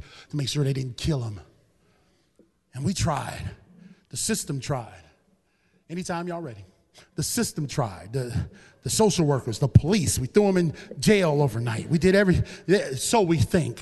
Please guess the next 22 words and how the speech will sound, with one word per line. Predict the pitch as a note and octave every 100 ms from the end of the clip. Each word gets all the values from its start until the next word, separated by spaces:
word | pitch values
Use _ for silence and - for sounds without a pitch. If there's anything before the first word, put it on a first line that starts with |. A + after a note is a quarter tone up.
| C#3
we | D#3+
did | D3+ D3
everything | D3 B2+ C3+ A2+
we | A2
could. | E2 D2 - _ _ _ _ _ _ _ _ _ _ _ _ -
And | E3
Chris | - C#4+ - - - _ _ _ _
aged | G#3 G#3+ G#3 C#3+ E3+
out, | C#3+ G2+ - - _ _ _ _ _
like | D3+ E3
I'm |
sure | D3 G3 G3+
many | F#3+ F#3
of | E3+
our | E3
Joshua | D3 D3+ C#3 - C3+
kids | - B2 G#2
do. | G#2 A2 F#2 _ _ _ _ _ _ _ _ _ _ _ _ _ _ _ _
He | G3+
aged | F#3+ F3+ C3+
out. | E3+ A2+ _ _ _ _ _ _ _ _ _ _ _ _ _ _ _ _
And | E3+ F#3 F3